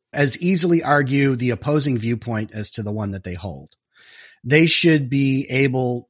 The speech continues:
to think about this and how are they helping the community become better informed and make wiser choices, not necessarily focus on owning somebody else on the panel,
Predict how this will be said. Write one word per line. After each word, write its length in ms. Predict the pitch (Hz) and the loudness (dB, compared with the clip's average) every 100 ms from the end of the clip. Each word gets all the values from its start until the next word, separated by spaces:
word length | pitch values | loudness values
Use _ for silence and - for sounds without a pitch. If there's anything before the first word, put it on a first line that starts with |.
| - | -10
to 540 | - 135 123 113 110 - _ _ _ - - - | -4 0 0 -2 -6 -12 _ _ _ -20 -20 -6
think 240 | 165 151 147 | 0 2 2
about 360 | 127 123 117 | 2 2 2
this 240 | 127 123 117 | 0 0 -2
and 100 | 107 | -4
how 300 | - 143 165 | -2 2 4
are 140 | 151 | 4
they 500 | 139 127 123 120 113 _ _ _ | 2 2 0 -2 -4 _ _ _
helping 360 | - 151 156 143 | 2 2 4 0
the 60 | 127 | 0
community 680 | - 135 170 180 127 117 107 | -2 2 4 6 4 0 -2
become 380 | 117 123 123 | -6 -2 0
better 280 | 120 127 123 | 2 2 2
informed 600 | 113 - 139 139 127 117 - - | 0 -2 -2 -2 -2 -8 -8 -4
and 120 | 120 | 0
make 180 | 127 104 | 2 2
wiser 340 | 120 123 104 | 2 2 2
choices, 720 | 92 - 131 135 110 98 101 - _ _ _ 113 | -2 0 2 2 0 -2 -4 -10 _ _ _ -2
not 320 | 123 131 123 | 0 0 2
necessarily 640 | 127 - 120 127 117 104 | 0 2 0 2 2 0
focus 480 | 95 123 113 113 107 | -2 0 0 -2 -2
on 460 | 107 104 101 101 - _ _ _ _ _ 127 | 0 2 0 -2 -6 _ _ _ _ _ 0
owning 360 | 131 120 117 | 2 2 0
somebody 320 | - 117 107 | 2 2 2
else 200 | 104 98 | 2 2
on 120 | 101 92 | 0 -2
the 80 | |
panel, 460 | 85 92 90 65 | -2 -2 -2 -4